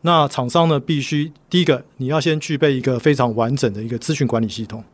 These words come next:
那这个部分是一个通泛性的一个要求，比如说你的管理系统必须很健全、很完整，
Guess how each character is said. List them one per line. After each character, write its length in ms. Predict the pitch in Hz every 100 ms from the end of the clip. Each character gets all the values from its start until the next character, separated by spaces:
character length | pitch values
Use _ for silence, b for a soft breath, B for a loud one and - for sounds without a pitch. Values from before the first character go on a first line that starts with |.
| b
那 80 | 185
这 120 | 202
个 40 | 202
部 120 | 196
分 120 | 175
是 140 | 180
一 80 | 160
个 140 | 143 131
通 180 | 165
泛 160 | 156 139
性 140 | 135
的 40 | 117
一 80 | 113
个 80 | 113
要 200 | 107 110
求， 140 | 120
比 100 | 147
如 80 | 143
说 160 | 156
你 160 | 156 120
的 160 | 123 123
管 160 | 151
理 80 | 143
系 100 | 131
统 120 | 123
必 100 | 123
须 100 | 127 120
很 120 | 107
健 180 | - 127
全、 160 | - 104
很 100 | 104
完 160 | 104 113
整， 160 | 120